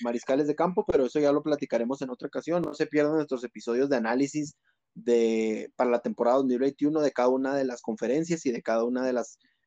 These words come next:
de las secciones del este, oeste, sur y norte.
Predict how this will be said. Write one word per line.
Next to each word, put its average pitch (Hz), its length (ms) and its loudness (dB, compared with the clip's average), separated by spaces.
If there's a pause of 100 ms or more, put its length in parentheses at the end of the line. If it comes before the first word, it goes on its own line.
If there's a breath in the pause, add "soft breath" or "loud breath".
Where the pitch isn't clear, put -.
de 117 100 2
las 117 180 4
secciones 123 480 0
del 113 160 0
este, 139 300 2
oeste, 135 320 2
sur 143 280 2
y 135 60 0
norte. 117 340 -4